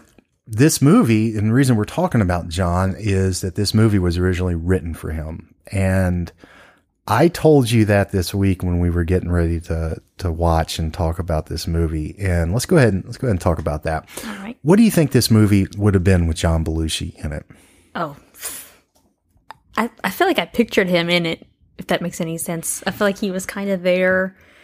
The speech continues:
Speaker 2: in spirit form throughout this whole movie to
Speaker 1: I,
Speaker 2: me. <laughs>
Speaker 1: I, I definitely, I definitely think that he was, he was here in spirit form. Uh,
Speaker 2: Right.
Speaker 1: and he literally kind of was in spirit form
Speaker 2: Right.
Speaker 1: because,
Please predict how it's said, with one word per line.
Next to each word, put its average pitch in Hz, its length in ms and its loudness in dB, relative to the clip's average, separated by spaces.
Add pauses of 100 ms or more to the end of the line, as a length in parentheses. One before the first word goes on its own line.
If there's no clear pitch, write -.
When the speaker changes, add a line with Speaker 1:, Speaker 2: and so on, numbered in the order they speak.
(880)
Speaker 2:
in 202 120 -4
spirit 233 360 -2
form 175 320 -6
throughout 185 360 -4
this - 120 -16
whole 202 200 -4
movie 202 480 -2 (120)
to 214 120 -2
Speaker 1:
I, 202 100 4
Speaker 2:
me. 247 220 -2 (160)
<laughs> - 180 -14
Speaker 1:
I, 135 160 4 (140)
I - 20 4
definitely, 123 480 4 (160)
I 120 80 -4
definitely 120 400 2
think 107 380 -2
that 98 280 -2
he 101 200 -6
was, 98 340 -6
he 98 200 -6
was 95 140 -6
here 95 220 -4
in 85 80 -4
spirit 85 380 -6
form. 82 400 -10 (180)
Uh, 104 60 -4
Speaker 2:
Right. 98 280 0
Speaker 1:
and 123 120 4
he 123 120 2
literally 120 460 4
kind 117 260 -2
of 104 100 -10
was 127 220 -2
in 110 100 0
spirit 98 360 -2
form - 160 -2
Speaker 2:
Right. 240 100 0
Speaker 1:
because, 104 440 -2